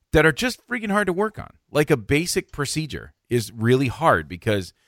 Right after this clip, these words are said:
either they can't or they won't open wide enough, or their soft tissue attachment is super high, super tight, all that stuff. And, and so there's, there's a part of me that goes, "Why can't we categorize this and freaking charge more for people that are hard to work on?" Because, you know, w-,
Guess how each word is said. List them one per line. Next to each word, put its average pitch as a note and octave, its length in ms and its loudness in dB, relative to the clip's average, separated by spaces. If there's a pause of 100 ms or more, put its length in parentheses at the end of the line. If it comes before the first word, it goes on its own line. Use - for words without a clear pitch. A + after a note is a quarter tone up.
(560)
either A#2 240 0
they F#2 140 0
can't A#2 420 -2
or F2+ 60 -4
they E2 120 -4
won't G#2+ 400 -2
open G2 320 -4
wide F2 260 -2
enough, D#2 420 -10
or E2+ 200 -8
their D#2 240 -10 (120)
soft - 360 -10
tissue G2 280 -8
attachment F2 520 -6
is E2 100 -10
super F2 320 -12
high, E2 320 -4
super E2 300 -16
tight, E2 300 -6
all D#2 120 -6
that D2 200 -14
stuff. D2+ 200 -12 (560)
And, D3 380 -2
and D3 180 -4
so E3 240 2
there's, D3+ 340 0
there's D#3 220 -4
a D3+ 60 -4
part A#3+ 320 2
of F#3+ 80 -6
me C3+ 100 0
that A2 100 0
goes, G#2 200 0
"Why A2+ 220 2
can't D#3+ 220 -4
we G2+ 120 -6
categorize G2 640 0
this E2 240 -10
and D#2 180 -6
freaking A2 260 -6
charge F2 360 -2
more D2+ 160 -8
for - 120 -20
people E2+ 260 -12
that D#2 100 -6
are D2+ 80 -8
hard E2+ 220 -2
to E2 60 -8
work D2+ 240 -10
on?" B1 140 -12
Because, D2+ 340 -8 (360)
you B2+ 80 -6
know, B2+ 160 -4
w-, C#3 160 -8